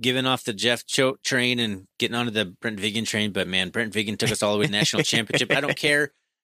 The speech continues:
Speaker 1: You can make all this argument about the talent wasn't his, recruit, blah, blah, blah. He still was the head coach. He still made the game plan adjustments, all these kinds of things to get us to the national championship. He deserves a ton of credit, and I think we're both big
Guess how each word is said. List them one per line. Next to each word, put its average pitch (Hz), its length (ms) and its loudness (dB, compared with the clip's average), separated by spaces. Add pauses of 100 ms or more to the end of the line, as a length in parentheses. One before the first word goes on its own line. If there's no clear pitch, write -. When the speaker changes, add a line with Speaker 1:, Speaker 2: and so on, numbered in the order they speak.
(140)
Speaker 1:
You 135 80 -6
can 131 100 -4
make 120 160 0
all 127 160 4
this 170 160 2
argument 143 480 0
about 110 240 -2
the - 60 -12
talent 143 600 -2
wasn't 127 360 -6
his, 127 440 0
recruit, 101 300 -12
blah, 127 160 -2
blah, 135 140 2
blah. 117 300 0
He - 220 -2
still 151 300 0
was 147 140 2
the 135 180 -8
head 135 220 0
coach. 123 260 0
He 101 80 -6
still 135 220 -2
made 131 180 0
the 123 100 2
game 117 300 -2
plan 123 240 0
adjustments, 117 580 -2
all 120 160 2
these 135 160 0
kinds 127 200 0
of 113 100 -6
things 113 160 0
to - 100 -12
get 110 300 0
us 131 140 0
to - 100 -6
the 117 60 -2
national 110 380 -2
championship. - 460 -2
He 110 120 -2
deserves 95 400 -2
a 87 40 -8
ton - 240 0
of 127 100 -2
credit, 113 360 2 (480)
and 95 180 0
I 95 60 -2
think 101 160 -4
we're 101 80 0
both 104 340 0
big 101 300 -2